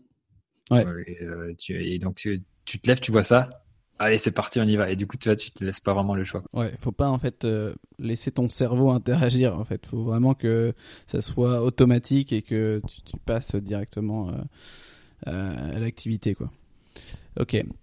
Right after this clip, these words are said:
Speaker 1: Et, hum, est-ce que t'as développé une habitude, euh, pour t'aider à aller faire ton sport, justement ?
Speaker 2: Bah, euh, l'habitude, c'est, en fait, euh, dès que, euh,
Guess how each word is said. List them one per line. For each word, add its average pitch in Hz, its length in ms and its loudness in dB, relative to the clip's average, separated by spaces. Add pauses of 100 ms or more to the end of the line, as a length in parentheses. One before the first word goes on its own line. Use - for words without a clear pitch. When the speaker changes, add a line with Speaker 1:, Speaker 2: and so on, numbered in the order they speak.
Speaker 1:
Et, 110 180 0
hum, 107 380 -2 (100)
est-ce 135 140 0
que 147 80 8
t'as 139 380 8
développé 135 540 6
une 123 160 6
habitude, 120 720 4 (200)
euh, 110 280 0
pour 101 180 -4
t'aider 127 260 2
à 127 80 4
aller 113 160 4
faire 117 240 0
ton 110 180 -2
sport, 120 320 4
justement ? - 460 -4 (1400)
Speaker 2:
Bah, 101 340 4
euh, 104 80 -2 (400)
l'habitude, 120 480 6
c'est, 117 340 6
en 107 80 4
fait, 131 240 6
euh, 107 200 6
dès 107 180 4
que, 131 180 0
euh, 104 1040 4